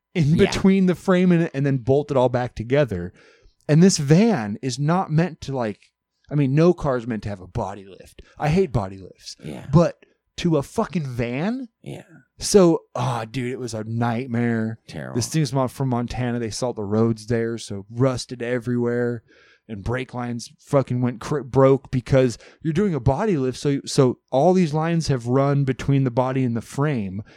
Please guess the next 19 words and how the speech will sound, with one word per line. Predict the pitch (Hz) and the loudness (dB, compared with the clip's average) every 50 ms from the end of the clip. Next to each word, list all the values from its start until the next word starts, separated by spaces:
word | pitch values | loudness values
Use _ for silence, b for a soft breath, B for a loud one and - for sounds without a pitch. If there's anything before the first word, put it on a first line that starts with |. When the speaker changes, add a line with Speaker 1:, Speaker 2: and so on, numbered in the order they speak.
| b b b 165 | b b b 2
Speaker 1:
in, | 147 143 | 2 4
Speaker 2:
Oh, | 143 | 4
Speaker 1:
like, | 143 131 123 | 2 0 0
Speaker 2:
yeah. | 139 | -2
Speaker 1:
a | 127 | -4
specific | - - - 139 - - - 175 - - 175 - | -4 -4 -6 -4 -4 0 0 2 2 2 0 0
way, | 131 143 147 151 156 147 123 113 110 117 117 b b b b b | 2 2 4 4 4 2 2 0 -4 -4 -6 b b b b b
and | 139 131 139 | -8 -4 -2
they've | 139 131 - | -2 -2 -2
sat | - - 170 175 180 - | 0 0 0 0 0 -2
there | - 151 147 | -2 -2 -2
for | - - 143 | -4 -6 -10
twenty | - - - - 170 165 160 151 | -10 -10 -4 -2 0 0 0 -2
goddamn | 135 160 156 151 156 143 143 147 143 139 131 | 0 -2 0 0 -2 -4 -4 -6 -6 -4 -4
Speaker 2:
Oh, | 139 | -2
Speaker 1:
years. | 156 - - - - 143 120 110 | 0 0 2 4 4 4 4 0
Speaker 2:
yeah. | 101 107 85 78 78 139 | -2 -4 -4 -6 -6 0
Speaker 1:
And | 170 165 156 160 | 2 2 6 6
then | 180 202 202 180 165 165 | 6 6 6 4 2 0